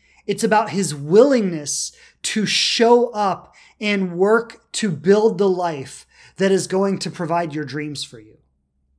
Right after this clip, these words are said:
Like, that is, that is the role of the healthy masculine,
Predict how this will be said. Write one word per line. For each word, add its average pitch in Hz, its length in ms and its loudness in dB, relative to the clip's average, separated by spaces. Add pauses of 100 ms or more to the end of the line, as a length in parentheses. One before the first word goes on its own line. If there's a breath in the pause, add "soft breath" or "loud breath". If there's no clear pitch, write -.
(1600)
Like, 196 220 -2
that 226 200 2
is, - 360 -2
that 214 260 0
is 262 120 -4
the 240 120 4
role 208 500 4
of 156 120 -4
the 170 80 -4
healthy 190 380 -8
masculine, 170 720 -10